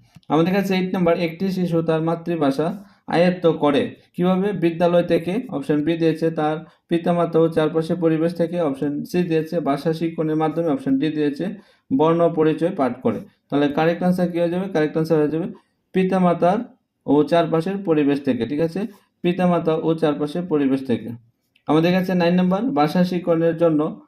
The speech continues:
প্রয়োজন, অপশন এ যথাযথ অনুশীলন, অপশন বি বিদ্যালয়ের উপস্থিতি, অপশন সি শিক্ষকের পাঠদান, অপশন ডি অতিরিক্ত পাঠ্যবাস। তাহলে কারেক্ট আনসার কী হয়ে যাবে? কারেক্ট আনসার হয়ে যাবে আমাদের কাছে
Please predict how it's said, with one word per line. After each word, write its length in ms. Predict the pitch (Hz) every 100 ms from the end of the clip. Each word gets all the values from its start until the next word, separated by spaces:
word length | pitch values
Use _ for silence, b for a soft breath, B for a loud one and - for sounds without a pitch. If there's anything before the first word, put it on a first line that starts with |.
| B -
প্রয়োজন, 400 | 185 196 151 117
অপশন 300 | 135 - 170
এ 100 | 165 170 - -
যথাযথ 420 | 143 147 170 170 170
অনুশীলন, 500 | 156 151 156 165 175
অপশন 280 | 143 147 147
বি 160 | 143 170 180 - B -
বিদ্যালয়ের 540 | 156 160 165 165 165 156
উপস্থিতি, 440 | - 165 - 165
অপশন 240 | 143 147 143
সি 180 | 165 165 175 B B
শিক্ষকের 540 | - 175 170 160 156 165
পাঠদান, 340 | 160 160 170
অপশন 300 | 143 143 147 147
ডি 140 | 165 185 - B
অতিরিক্ত 560 | - 165 170 165 165 - 220 - B _ _
পাঠ্যবাস। 580 | 151 156 - 160 127 104 - - -
তাহলে 220 | 151 160
কারেক্ট 300 | 165 170 170
আনসার 240 | 175 180 170
কী 100 | 170
হয়ে 140 | 170
যাবে? 140 | 175 160
কারেক্ট 400 | 131 143 143 -
আনসার 280 | 160 160 170
হয়ে 180 | 165 151
যাবে 120 | 156
আমাদের 260 | 151 151 160
কাছে 240 | 160 180